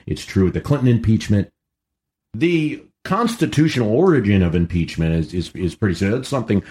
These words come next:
from the very beginning, the Virginia plan, the outline that began the Constitutional Convention, the frame, include, they, they, they were aware from the get-go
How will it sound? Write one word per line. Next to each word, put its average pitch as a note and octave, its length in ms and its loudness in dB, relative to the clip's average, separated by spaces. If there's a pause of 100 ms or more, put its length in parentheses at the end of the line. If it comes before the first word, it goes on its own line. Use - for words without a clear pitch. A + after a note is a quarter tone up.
from D3+ 260 0
the C#3 80 2
very A#2 260 2
beginning, E2 380 0
the E2 80 0
Virginia G2 500 4
plan, G2 280 0
the C3+ 120 0
outline F#2 720 0 (220)
that F2+ 320 -2 (280)
began A2 520 2
the G2 160 6
Constitutional F2+ 800 0
Convention, D#2 640 -2
the D2+ 60 -2
frame, D#2+ 280 0 (220)
include, C#3+ 500 4
they, C3 140 4
they, C3 220 0
they A#2+ 380 -2
were B2+ 140 2
aware C#3 320 2
from C3+ 200 2
the A#2 80 4
get-go F2 580 0